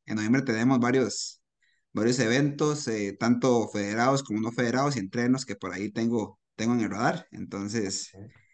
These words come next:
Speaker 1: este, el, el fin de semana del cuatro y cinco de noviembre, pues, ahí hay varios eventos, tanto acá en el gam como, como, como fuera del gam, porque hay, hay unos eventos en, en Monteverde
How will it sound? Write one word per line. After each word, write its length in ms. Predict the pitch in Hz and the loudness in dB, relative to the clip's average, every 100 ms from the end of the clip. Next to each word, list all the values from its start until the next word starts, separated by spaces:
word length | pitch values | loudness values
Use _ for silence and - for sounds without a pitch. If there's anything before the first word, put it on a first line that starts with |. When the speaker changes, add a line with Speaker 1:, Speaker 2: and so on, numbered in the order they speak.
| _ _ | _ _
Speaker 1:
este, 920 | 101 104 98 - 110 104 101 98 - | -2 0 -2 -4 -4 -2 -2 -2 -2
el, 760 | 107 104 104 104 107 107 104 98 - | 0 2 2 0 -2 -2 -2 -4 -4
el 160 | 104 | -4
fin 140 | 104 120 | 0 2
de 80 | |
semana 380 | 139 117 135 156 | 2 4 6 6
del 260 | 143 113 104 | 4 0 -4
cuatro 380 | - 131 143 156 | -2 0 0 0
y 100 | 123 | 0
cinco 360 | 110 127 127 143 | 0 0 0 0
de 60 | |
noviembre, 400 | 135 131 139 160 | 0 0 0 -2
pues, 240 | 165 107 101 | -4 -6 -6
ahí 440 | 95 110 113 95 _ _ _ _ - | -4 -2 -2 -4 _ _ _ _ -6
hay 140 | 101 | -2
varios 300 | 107 110 123 | 0 2 2
eventos, 760 | 107 113 123 127 101 - - _ | 2 0 2 2 0 -4 -14 _
tanto 300 | - 110 113 | -6 -4 -2
acá 340 | 117 - 120 127 | -4 -2 0 2
en 120 | 123 | 2
el 100 | 107 | 2
gam 280 | 120 139 147 | 2 2 2
como, 260 | 110 101 92 - | -4 -6 -8 -6
como, 460 | 110 104 92 90 95 _ | -4 -2 -4 -6 -14 _
como 240 | 113 98 | -4 -2
fuera 220 | 113 123 | 0 0
del 80 | 120 | 2
gam, 240 | 127 170 143 | 2 0 -2
porque 200 | 107 101 | -6 -2
hay, 400 | 113 110 92 - _ _ _ - | 0 0 -2 -10 _ _ _ -8
hay 180 | 104 113 | 0 2
unos 180 | 120 | 2
eventos 400 | 120 104 113 123 | 2 0 0 0
en, 340 | 120 104 95 87 _ - | 0 0 -2 -6 _ -6
en 100 | 107 | -4
Monteverde 720 | 107 104 101 143 190 180 | -4 -4 0 0 0 -6